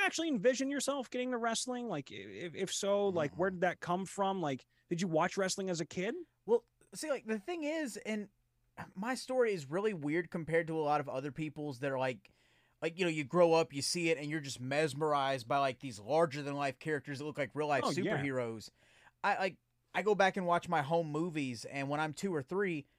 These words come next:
Speaker 2: it's on in the background. I don't pay any attention to it. Uh, like, I'm
Speaker 1: Weird.
Speaker 2: eight years old. I see a, a Stone Cold Steve Austin versus Undertaker match. Okay, cool, whatever.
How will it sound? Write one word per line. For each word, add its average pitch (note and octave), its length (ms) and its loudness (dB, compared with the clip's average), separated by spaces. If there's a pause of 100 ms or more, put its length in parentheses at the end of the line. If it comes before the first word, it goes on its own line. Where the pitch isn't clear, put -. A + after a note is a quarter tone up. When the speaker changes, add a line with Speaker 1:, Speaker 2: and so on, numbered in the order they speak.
(280)
Speaker 2:
it's D4 200 0
on B3+ 200 4
in A#3 80 -2
the F#3+ 60 -4
background. D#3 600 0 (140)
I A#3+ 160 0
don't C#4+ 180 2
pay G#3 220 0
any F3+ 160 -4
attention C#3 440 -6
to A2+ 180 -10
it. E2 120 -16 (420)
Uh, E3 320 2 (120)
like, E3 220 -2
I'm D#3 200 -2
Speaker 1:
Weird. E3+ 40 0
Speaker 2:
eight G3+ 140 0
years F3 280 -2
old. E3 340 4
I D3 140 0
see D#3 320 -4
a, C#3+ 220 2
a A#2 80 -4
Stone F#3 320 0
Cold F3 240 0
Steve E3 260 -6
Austin D#3+ 380 0
versus C#3 380 -4
Undertaker D3 540 -4
match. A2+ 440 -10 (500)
Okay, B3+ 320 4 (440)
cool, B3+ 420 4
whatever. E3+ 420 2